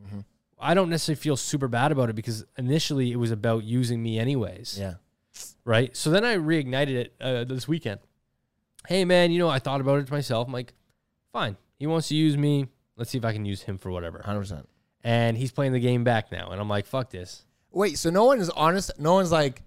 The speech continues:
Speaker 1: "Hey, man, uh, so I think if we do a thing, you know, um, I have a certain audience that, uh, that you don't have, and you have a certain audience that you don't have, that I don't have. Um,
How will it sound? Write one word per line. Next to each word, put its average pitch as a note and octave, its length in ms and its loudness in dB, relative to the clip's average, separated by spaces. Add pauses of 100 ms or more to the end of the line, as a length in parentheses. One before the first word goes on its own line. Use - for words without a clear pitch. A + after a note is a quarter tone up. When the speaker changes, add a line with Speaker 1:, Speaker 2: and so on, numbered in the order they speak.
(140)
Speaker 1:
"Hey, D#3+ 100 0
man, D#3+ 200 2
uh, C#3+ 260 4
so C#3+ 200 0 (140)
I D#3 120 2
think E3+ 160 0
if C3 100 -6
we C#3 60 0
do C3+ 140 4
a C#3+ 60 6
thing, C3+ 420 0
you A2+ 120 -4
know, A2+ 300 0
um, G2+ 500 -4
I A#2 120 -2
have B2+ 100 -2
a B2 40 -2
certain B2 240 -4
audience A2+ 520 -4
that, G2 380 -6
uh, E2 220 -8 (360)
that G#2+ 80 -10
you A2+ 100 -2
don't A#2 160 -2
have, B2 220 -6
and G2+ 100 -10
you A2+ 80 -8
have A2+ 100 -6
a G#2 220 -10
certain G#2 240 -6
audience G#2 260 -6
that F2 260 -10
you A2 140 -4
don't G2 160 0
have, G2 220 -6 (400)
that G#2+ 160 -4
I A#2 80 0
don't G2 160 -2
have. G2+ 200 -6 (200)
Um, F#2 400 -2